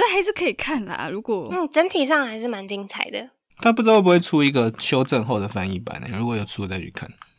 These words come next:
Speaker 1: 你可以等迪士尼家吧，或许会出。
Speaker 3: 那我们就直接进主题吧。
Speaker 2: 好啊。
Speaker 1: 我们今天的主题是，如果接到二十年没联络的电话。其实这新闻有点久嘞。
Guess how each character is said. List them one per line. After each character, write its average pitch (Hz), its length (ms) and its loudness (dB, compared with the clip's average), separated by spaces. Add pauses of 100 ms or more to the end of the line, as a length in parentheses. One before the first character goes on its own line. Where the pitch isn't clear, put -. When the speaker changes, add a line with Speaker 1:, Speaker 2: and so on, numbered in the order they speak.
Speaker 1:
你 269 80 -6
可 381 140 0
以 415 60 0
等 240 240 -2
迪 220 180 -8
士 277 180 -6
尼 196 200 -6
家 165 340 -8
吧， 165 380 -8
或 226 240 2
许 - 240 -10
会 190 160 -6
出。 - 260 -12 (440)
Speaker 3:
那 143 120 2
我 131 40 4
们 135 120 4
就 - 20 2
直 127 120 0
接 127 80 4
进 135 160 4
主 110 120 -2
题 101 200 -6
吧。 113 240 -6 (360)
Speaker 2:
好 254 140 2
啊。 262 420 2 (200)
Speaker 1:
我 247 80 -6
们 247 140 -2
今 277 100 0
天 302 120 4
的 294 120 4
主 233 200 -2
题 214 180 -4
是， 240 340 2
如 247 200 -2
果 294 220 0
接 262 240 2
到 277 140 0
二 277 200 2
十 220 200 -6
年 214 220 -4
没 220 300 -2
联 254 200 0
络 269 240 2
的 202 100 -4
电 190 240 -4
话。 143 500 -6
其 - 180 -4
实 330 80 -2
这 415 60 2
新 320 180 -2
闻 277 120 4
有 240 80 2
点 233 160 0
久 147 260 -6
嘞。 82 200 -6